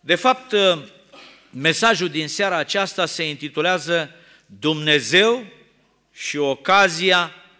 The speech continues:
pe care ne oferă. Sau trei principii despre Dumnezeu și ocazia care ne oferă fiecăruia dintre noi.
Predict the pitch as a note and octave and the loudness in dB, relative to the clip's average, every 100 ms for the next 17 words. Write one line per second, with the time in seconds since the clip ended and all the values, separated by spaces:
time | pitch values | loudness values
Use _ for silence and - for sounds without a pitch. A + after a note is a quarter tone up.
0 | _ C#3 B2+ F3 D#3+ D#3 D3+ C#3+ C3+ A#2+ | _ -6 -2 2 2 2 -2 -6 -10 -10
1 | - A2 - _ _ _ _ _ - F#2 | -8 -8 -8 _ _ _ _ _ -20 -18
2 | - G3+ G#3+ G#3 F#3+ F#3+ F3+ - F#3 B2 | -2 2 2 2 -6 -6 -6 -6 -8 -10
3 | G2+ - _ _ _ B2 C3 - D3 C3 | -16 -16 _ _ _ -12 -12 -8 -10 -8
4 | D#3 C#3+ C3 A#2 D3+ F#3+ G#3+ - _ _ | -12 -8 -10 -4 -4 -2 -6 -12 _ _
5 | _ _ - - C#3 B2+ F#3 G3 F3+ F3 | _ _ -16 -8 -6 -6 -2 -2 -2 -4
6 | F3 E3+ D3 C#3 C#3 C3 A#2+ F3 E3+ E3 | -6 -4 -8 -6 -8 -8 -6 -4 -2 -2
7 | D3 - _ _ - A3+ A#3+ F#3+ - F#3+ | -6 -14 _ _ -14 -6 -2 -2 -4 -4
8 | E3 D3 C#3 C3 B2 B2+ A#2+ F#2 | -2 -4 -6 -12 -10 -10 -10 -14